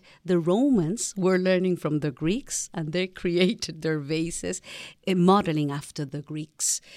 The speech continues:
There's no recognition. I can tell you what is Roman, what is Greek, but not everybody will. And at Frida Kahlo, the majority of the greatest paintings, let me say that clear and loud, were done in the United States.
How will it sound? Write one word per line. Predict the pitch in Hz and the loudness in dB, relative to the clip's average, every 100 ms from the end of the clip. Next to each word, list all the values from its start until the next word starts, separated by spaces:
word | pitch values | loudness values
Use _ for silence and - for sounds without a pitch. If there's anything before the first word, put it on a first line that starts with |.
| - - - - | -20 -20 -20 -2
There's | 226 262 - | 0 2 2
no | 208 226 | 2 2
recognition. | 247 214 170 156 180 208 - 156 - | 0 -4 -6 -2 -2 -2 -4 -6 -4
I | 170 | -6
can | 214 208 | -2 -4
tell | 190 190 | -2 -2
you | 180 | -2
what | 170 170 | 0 0
is | 160 160 | 0 -2
Roman, | 160 165 147 | 0 0 -2
what | 147 147 | -2 -4
is | - | -4
Greek, | 151 165 - | -4 -4 -4
but | 156 | -6
not | 160 214 247 | -4 -4 -4
everybody | 220 160 151 156 151 | -4 -2 0 0 0
will. | 139 185 208 185 - - - - - - | 0 0 0 -2 -6 -14 -14 -16 -16 2
And | 190 185 - - | 4 4 2 0
at | 185 147 | 0 0
Frida | - 262 302 | 0 2 0
Kahlo, | 277 262 254 330 - | 0 0 0 -2 -2
the | 269 | 2
majority | 247 262 311 339 277 240 | 4 4 2 0 0 -8
of | - | -4
the | 196 | -6
greatest | - 247 247 - 240 - | -2 -4 -4 -6 -6 -4
paintings, | 240 226 196 165 156 196 | -2 0 0 0 -2 -4
let | 208 | -4
me | 196 | -2
say | 185 - 208 208 | -2 -2 -4 -6
that | 175 - - | -6 -8 -6
clear | 190 165 160 | -6 -2 -2
and | 151 160 | 0 0
loud, | 180 135 - - - _ _ - | 0 0 -6 -14 -20 _ _ 0
were | 277 247 | 0 0
done | 165 220 233 233 | 0 0 2 0
in | 220 | 0
the | 202 | 0
United | 175 165 156 147 151 | 0 0 -2 -4 -8
States. | - - - - - - | -10 -10 -14 -12 -12 -12